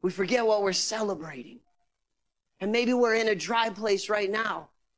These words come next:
But God's going to heal us spiritually. He's gonna bring us to a place where ultimately we get to what is the second place I believe he brings healing, and that is that the Lord heals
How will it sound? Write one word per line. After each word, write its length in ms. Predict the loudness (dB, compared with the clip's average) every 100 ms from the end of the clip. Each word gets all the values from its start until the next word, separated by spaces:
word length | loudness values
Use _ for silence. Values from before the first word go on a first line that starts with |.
| _ _ _ _ _ _ _ _ _ _ _ _ _ _ _ _ _ _ _
But 140 | -8 -4
God's 280 | -4 -6
going 240 | -4 0 0
to 60 |
heal 400 | -2 -4 -4 -2
us 120 | 0 -2
spiritually. 680 | -4 -4 -6 -8 -14 -20 _ _ _ _ _ _ -6
He's 120 | -2
gonna 220 | 0 0
bring 280 | 2 2 2
us 140 | 0
to 120 | 0 0
a 80 |
place 760 | 0 -2 0 0 -4 -10 -12 -16 _ _ _
where 200 | 2 4
ultimately 560 | 4 4 2 0 2 2
we 140 | 2
get 200 | 2 0 0
to 260 | 0 0 -2 -2
what 180 | 0
is 180 | 2 0
the 80 | 0
second 480 | -2 0 0 0 -2
place 300 | 0 0 0
I 80 | -2
believe 280 | 0 0
he 120 | -2 -2
brings 260 | -2 -2
healing, 380 | 0 0 2 0
and 100 | 0
that 220 | 0 0
is 520 | 2 0 0 -4 -8 -12 _ 0
that 180 | 0
the 100 | 2
Lord 520 | 2 6 6 6 2 -2 -14 -6
heals 580 | 0 2 2 0 -6